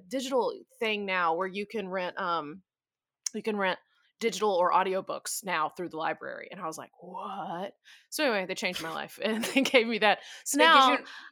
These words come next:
Speaker 1: I can listen to Eat, Pray, Love anytime <laughs> that I want. Free
Speaker 2: You,
Speaker 1: through
Speaker 2: you can literally listen to Eat, Pray, Love while you're eating.
Speaker 1: <laughs> While I'm eating, praying, and loving.
Speaker 2: Yeah.
Speaker 1: Not loving myself, of
Speaker 2: And
Speaker 1: course,
Speaker 2: crying.
Speaker 1: <laughs> but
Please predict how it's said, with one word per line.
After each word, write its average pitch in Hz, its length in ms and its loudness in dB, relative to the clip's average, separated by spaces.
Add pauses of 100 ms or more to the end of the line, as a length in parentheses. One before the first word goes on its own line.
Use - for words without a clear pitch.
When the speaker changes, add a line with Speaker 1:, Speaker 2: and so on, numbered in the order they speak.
(140)
Speaker 1:
I 247 120 6
can 269 120 0
listen 254 200 2
to 233 80 2
Eat, 240 100 -2
Pray, 240 120 4
Love 247 200 4
anytime 262 320 4
<laughs> - 400 -14
that - 80 -14
I - 220 -20
want. - 120 -6 (800)
Free - 460 -6
Speaker 2:
You, 269 240 -4
Speaker 1:
through - 80 -16 (240)
Speaker 2:
you 294 200 2
can 285 280 -2
literally 285 260 0
listen 254 240 -2
to 220 80 -10
Eat, 220 80 -12
Pray, 226 140 -2
Love 208 260 -2
while 202 180 0
you're 208 80 -2
eating. 202 420 -10 (200)
Speaker 1:
<laughs> - 200 -14
While 285 160 2
I'm 262 200 4
eating, 233 400 0 (320)
praying, 214 380 4
and 202 120 -6
loving. 170 380 -2 (580)
Speaker 2:
Yeah. - 320 -2
Speaker 1:
Not 294 200 8
loving 196 200 4
myself, 175 380 0
of 226 100 -6
Speaker 2:
And 262 80 -2
Speaker 1:
course, 220 360 2
Speaker 2:
crying. - 280 -12
Speaker 1:
<laughs> 240 120 -12
but 247 320 6